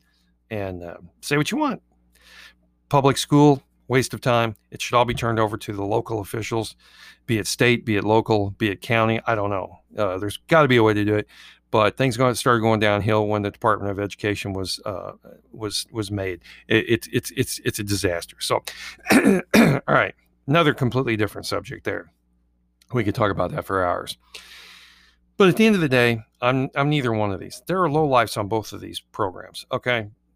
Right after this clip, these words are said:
Democrats, Republicans, there's both lowlifes. The majority of them are, okay? They will screw you over first chance they get. The majority of Republicans, and they're usually called rhinos, you know, Republican in name only,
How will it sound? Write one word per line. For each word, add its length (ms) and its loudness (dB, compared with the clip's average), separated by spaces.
Democrats, 420 -2
Republicans, 540 -4
there's 180 -4
both 240 0
lowlifes. 560 -8
The 100 -2
majority 540 4
of 80 -2
them 180 -10
are, 260 -8
okay? 340 -4
They 300 2
will 380 0
screw 420 -2
you 280 0
over 440 -2
first 260 -6
chance 260 -10
they 100 -16
get. 200 -16
The 60 0
majority 520 2
of 100 0
Republicans, 720 -4
and 100 -4
they're 120 -2
usually 320 -4
called 240 0
rhinos, 500 -4
you 140 -14
know, 80 -18
Republican 500 -2
in 180 0
name 220 0
only, 340 2